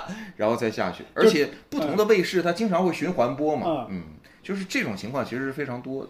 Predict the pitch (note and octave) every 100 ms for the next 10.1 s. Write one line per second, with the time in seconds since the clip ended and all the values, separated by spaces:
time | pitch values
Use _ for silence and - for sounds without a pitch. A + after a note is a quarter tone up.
0 | _ - - G#3 G#3+ A3 F3+ E3 G3+ D#3+
1 | B2+ C3 E3 G#3 F#3 G3+ F3 A#2+ B2+ A#2
2 | - - - E3 E3+ F3 D#3+ E3+ G#3 G#3+
3 | G#3+ G3 G3+ D#3+ C3 C3 F3 F#3 F#3+ G3
4 | E3+ F3 D#3+ F#3+ - B2 D3 E3 D3 G#3
5 | C#3 D3+ D3 D#3 C#3+ B2+ C#3 C#3 G2 -
6 | A2+ - B2+ E3 A#3 G3 C4 F#3+ E3 G#2
7 | F#2+ G#2+ - - A2+ G#2+ G2 - C3+ A#2
8 | G#2 G2 F#2+ F2+ F2 A#2 F#2 C#2+ - F#2+
9 | - _ _ - D3 F3+ F#3+ G3 D3 -